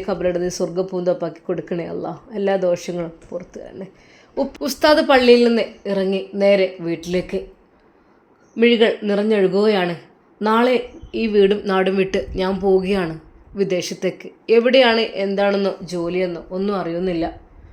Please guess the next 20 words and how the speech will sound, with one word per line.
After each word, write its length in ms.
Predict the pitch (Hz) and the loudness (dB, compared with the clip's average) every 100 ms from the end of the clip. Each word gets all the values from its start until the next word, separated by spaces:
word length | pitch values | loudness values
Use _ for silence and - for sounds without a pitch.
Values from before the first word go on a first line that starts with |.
| - | -10
പോയി 180 | 185 190 190 | -2 0 0
കണ്ടുപിടിച്ചിട്ട് 640 | 180 170 180 165 - - | -4 -4 -4 -6 -8 -8
വേണം. 260 | 180 160 165 - - - - - - | -6 -6 -8 -12 -20 -20 -20 -20 -6
ഇനി 240 | 202 180 170 - - - - - - - - - - _ _ | -4 -2 -4 -10 -20 -20 -20 -20 -20 -20 -20 -20 -20 _ _
പള്ളിയിലേക്ക് 640 | 233 214 202 214 220 220 220 - - | -2 2 4 4 2 2 -2 -2 -6
അങ്ങനെ 240 | 190 190 | -4 -2
എന്തെങ്കിലുമൊക്കെ 420 | 214 208 214 214 220 | -2 -2 -2 -2 -4
പറഞ്ഞ് 260 | 208 214 208 - | -4 -2 -4 -4
ആരെങ്കിലുമൊക്കെ 640 | 180 175 175 185 185 185 180 - - - 196 | -6 -6 -4 -6 -4 -4 -6 -8 -20 -16 -10
കണ്ടുകിട്ടിയാലൊക്കെ 800 | 180 175 185 190 190 190 190 185 - - | -8 -6 -8 -6 -4 -4 -6 -10 -10 -12
ഇൻഷാ 300 | 185 - 220 | -12 -8 -8
അല്ലാ 180 | 175 175 214 | -8 -10 -10
അതൊന്ന് 220 | 190 180 208 | -8 -6 -6
നോക്കി 200 | 175 226 202 | -4 -6 -6
കണ്ടുപിടിക്കണം, 600 | 170 180 175 - 156 - - | -4 -2 -4 -6 -12 -14 -10
അറിയുന്നില്ല." 480 | 190 170 170 170 170 - - _ _ _ _ _ _ _ _ - - | -6 -6 -6 -4 -6 -8 -16 _ _ _ _ _ _ _ _ -10 4
കുറച്ച് 320 | 294 285 311 302 | 4 4 0 2
സമയത്തെ 380 | 302 294 - 208 - | 4 4 2 0 0
യാത്രയ്ക്ക് 480 | 214 196 196 214 220 247 | 2 2 0 -6 -2 2
ശേഷം 260 | 220 226 | 2 0